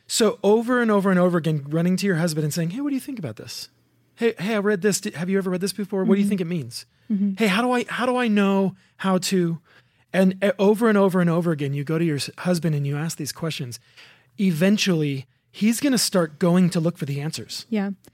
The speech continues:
Speaker 2: I would say, um, space the questions out just so that he doesn't feel <laughs> berated, um, <laughs> right? Give him some breathing room because it, it could be for
Speaker 1: Right.
Speaker 2: some husbands new
Speaker 1: This is
Speaker 2: territory.
Speaker 1: tactical.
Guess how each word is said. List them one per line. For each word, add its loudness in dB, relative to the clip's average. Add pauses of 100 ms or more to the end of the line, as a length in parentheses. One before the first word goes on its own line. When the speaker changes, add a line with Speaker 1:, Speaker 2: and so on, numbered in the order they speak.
(260)
Speaker 2:
I 4
would 6
say, 4
um, 4
space 0
the -4
questions 0
out 0
just 0
so 0
that 0
he 2
doesn't 4
feel 4
<laughs> 4
berated, 6 (400)
um, 4 (320)
<laughs> -10
right? 0 (280)
Give 4
him 8
some 4
breathing 6
room 4
because 0
it, -4 (120)
it -6
could 4
be 6
for 6
Speaker 1:
Right. 6
Speaker 2:
some 4
husbands 4
new 2 (240)
Speaker 1:
This 2
is 2
Speaker 2:
territory. 4
Speaker 1:
tactical. -4